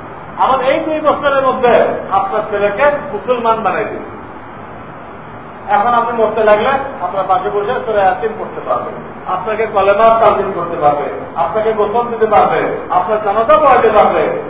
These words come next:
আপনার কবরে সুন্নত তরিকা রাখতে পারবে। কত লাভ!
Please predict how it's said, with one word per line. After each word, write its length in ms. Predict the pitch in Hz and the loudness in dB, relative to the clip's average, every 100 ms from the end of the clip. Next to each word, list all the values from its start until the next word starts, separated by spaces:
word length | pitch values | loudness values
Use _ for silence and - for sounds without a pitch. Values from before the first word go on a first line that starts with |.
| - | -4
আপনার 300 | 175 180 208 | -2 2 2
কবরে 480 | 208 196 214 247 247 | 4 4 6 4 2
সুন্নত 260 | 220 220 214 | 0 0 -2
তরিকা 280 | 220 208 208 | -2 2 2
রাখতে 300 | 196 - 254 | 2 0 2
পারবে। 440 | 247 - 208 - - - - - - - - - - - | 6 6 6 2 0 -6 -12 -14 -16 -16 -16 -16 -16 -6
কত 160 | - - | -2 2
লাভ! 520 | - - - - - | 4 6 6 4 0